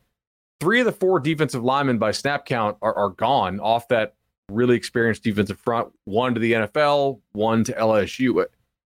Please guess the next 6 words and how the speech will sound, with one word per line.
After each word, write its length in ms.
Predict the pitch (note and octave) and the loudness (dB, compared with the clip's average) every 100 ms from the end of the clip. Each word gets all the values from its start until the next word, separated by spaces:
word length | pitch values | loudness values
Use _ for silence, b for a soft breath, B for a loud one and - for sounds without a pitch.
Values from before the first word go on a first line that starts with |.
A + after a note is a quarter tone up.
| _ _ _ - | _ _ _ -14
how 340 | - F3+ C4 - _ _ | -4 -2 -2 -8 _ _
big 200 | D3 G#3+ | 0 0
is 120 | G#3 G#2+ | 0 -4
the 100 | A2 | -2
drop-off 480 | F#2 D2 F2 D#2 | -2 -2 -4 -4
here? 200 | - - | -10 -20